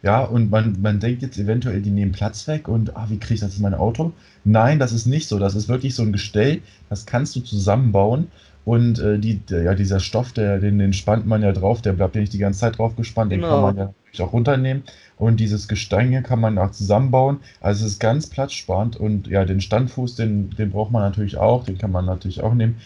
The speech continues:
Speaker 1: Der wiegt dann halt natürlich ein paar Kilo, dass das Ding feststeht und ansonsten passt
Speaker 2: Ja,
Speaker 1: das
Speaker 2: aber,
Speaker 1: alles.
Speaker 2: also, Gewicht ist ja meistens nicht das Problem, eher Größe, aber wie du schon sagst, das ist, das ist nix, das ist so klein, das ist eine kleine Tasche,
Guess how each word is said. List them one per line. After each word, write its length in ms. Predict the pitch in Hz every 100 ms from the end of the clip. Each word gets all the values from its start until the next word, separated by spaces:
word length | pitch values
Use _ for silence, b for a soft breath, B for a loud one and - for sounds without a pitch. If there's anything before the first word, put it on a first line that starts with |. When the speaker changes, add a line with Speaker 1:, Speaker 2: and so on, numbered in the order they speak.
| B 104
Speaker 1:
Der 140 | 107
wiegt 160 | 127 131
dann 140 | 127
halt 160 | 127 117
natürlich 340 | 113 120 117
ein 120 | 113
paar 240 | 104 113 113
Kilo, 300 | 123 120 117
dass 260 | 104 101
das 160 | - -
Ding 320 | 113 113 107 98
feststeht 640 | - 117 - - 131 143 _ b b b _
und 480 | 104 107 107 101 - -
ansonsten 840 | 101 92 92 104 - 147 147 - - _ _ -
passt 320 | 123 151 -
Speaker 2:
Ja, 0 |
Speaker 1:
das 220 | - 127
Speaker 2:
aber, 360 | - 135 123 -
Speaker 1:
alles. 0 | - - _ _ -
Speaker 2:
also, 400 | - 139 156 - _ _ _ _ _ -
Gewicht 500 | 131 120 180 - 147
ist 160 | 131
ja 100 | 139
meistens 460 | 131 143 - 135 147
nicht 200 | 156 -
das 120 | 123
Problem, 420 | - 107 117 139
eher 260 | 113 123 113
Größe, 380 | 113 123 151 110
aber 180 | 107
wie 60 | 110
du 80 | 110
schon 180 | 113 107
sagst, 360 | 110 143 -
das 140 | 95 -
ist, 260 | 131 131 - B B
das 140 | 120
ist 160 | 123 -
nix, 380 | 143 208 - -
das 180 | 117 143
ist 140 | 131
so 120 | 190
klein, 260 | 196 233 202
das 120 | 143
ist 120 | 143
eine 100 | 160
kleine 400 | 139 180 214 254
Tasche, 580 | - - - - 135 190